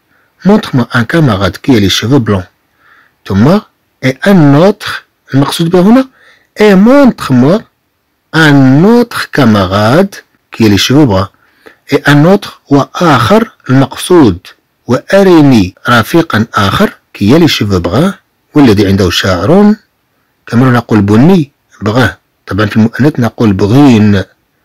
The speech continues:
في المؤنث نقول brune. في المؤنث نقول brune. بنية. طبعا بغاه ذو لون بني. ثم عندنا لي فراز، الجمل. Avant de se coucher، قبل أن يستلقي. كما نقول قبل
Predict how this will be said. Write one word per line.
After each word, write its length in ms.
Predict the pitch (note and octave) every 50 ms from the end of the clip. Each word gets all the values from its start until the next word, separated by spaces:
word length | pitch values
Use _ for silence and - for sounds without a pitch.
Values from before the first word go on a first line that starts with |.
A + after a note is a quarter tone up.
| _ _ _
في 60 | -
المؤنث 420 | G#2 G#2+ A2+ - - B2+ D3+ - D#3
نقول 320 | C#3+ C3+ - C3 A2+ A2 A2+
brune. 360 | G#2 G#2+ A#2 A2+ G2 F2 F#2 - - _ _ _ _ _ _
في 60 | -
المؤنث 440 | B2 A#2 B2+ - - A2+ C3+ C3+ -
نقول 340 | C#3+ C3 - - D#3 C3+ G#2+
brune. 320 | G2+ F2+ F2+ F2 E2+ E2+ E2 - _ -
بنية. 680 | A2+ A#2 C#3 B2+ A#2+ B2 C3+ C3+ B2 G#2 F#2 - - - _ _ _ _ _ _ _ _ _ _ _ _ _ _ _ _ _ _ _
طبعا 340 | - G2+ F#2 F#2+ F#2+ G2+ G2
بغاه 440 | F#2 G2 F#2+ A#2 D#3+ F#3+ G3 F3+ - _ _ _ - A#2
ذو 100 | A#2 A2
لون 320 | A2 A2 A2+ D3 D#3+ D3
بني. 480 | A#2 A#2 A2 G#2 G2 F#2+ F#2 F#2+ - _ _ _ _ _ _ _ _ _ _ _ _ _
ثم 160 | - A#2 A2
عندنا 420 | F#2+ G2 F#2 G2 G2 A2 D3 F#3+ - - _ -
لي 80 | A2 G2+
فراز، 380 | - - - D3 D#3 D3+ - - -
الجمل. 420 | G#2 G2 G2 F#2 B2 E3+ G3 - _ _ _ _ _ _ _ _ _ -
Avant 280 | B2 A#2 A#2+ E3 F3+ E3+
de 80 | D#3+
se 100 | D3 -
coucher، 420 | - _ - C#3 - - A2+ A2+ - _ _ _ _ _ _ _ -
قبل 240 | - G2 G2+ B2+ D#3 F3 - - D#3
أن 320 | E3+ G3 G#3 A3 A3 A3+ - _ _ _ _ _ _ _ _ _ _ _ _ _ -
يستلقي. 920 | C3+ B2 A2+ - - - - F#3+ F#3 E3+ - - - C#3+ A2 F#2+ F2+ F2+ - _ _ _ _ _
كما 200 | - D#3 F#3 G#3
نقول 460 | G#3 F#3+ F3+ - - A3+ A#3 A3+ - _ _ _ _ _ _ _ -
قبل 200 | D3+ C3+ C3